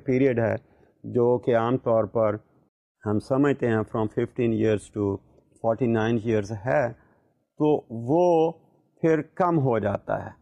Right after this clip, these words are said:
تو اس طرح سے they may have smaller، آ، number of children. So many of these women may be career women and they may have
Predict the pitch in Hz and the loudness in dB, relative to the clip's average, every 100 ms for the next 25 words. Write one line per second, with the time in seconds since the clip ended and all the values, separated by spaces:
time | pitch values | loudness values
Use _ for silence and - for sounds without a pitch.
0 | _ _ _ _ 165 - 190 185 196 180 | _ _ _ _ -2 0 0 2 2 2
1 | 170 175 156 151 147 156 165 151 143 143 | 2 0 2 2 4 4 2 2 2 2
2 | 127 135 - _ _ _ - - 139 139 | 2 -2 -2 _ _ _ -18 -2 0 2
3 | 143 139 - 127 131 127 127 - _ _ | 2 0 -2 0 4 4 2 -2 _ _
4 | _ _ _ - - 127 135 127 113 - | _ _ _ -16 -4 0 2 2 0 -2
5 | - 95 98 - _ - _ _ 143 135 | -8 -6 -8 -10 _ -20 _ _ 0 2
6 | 170 208 208 180 147 160 151 131 147 156 | 4 4 4 2 2 2 2 2 4 4
7 | 143 135 131 127 123 - - 127 139 147 | 4 4 2 4 0 0 -2 2 4 2
8 | 131 147 156 180 - _ _ - 139 139 | 2 2 0 -2 -10 _ _ -6 0 2
9 | 139 131 131 127 - _ 117 127 135 135 | 4 4 2 0 -4 _ -2 2 4 4
10 | 131 123 113 127 135 131 123 | 2 0 -2 2 2 2 0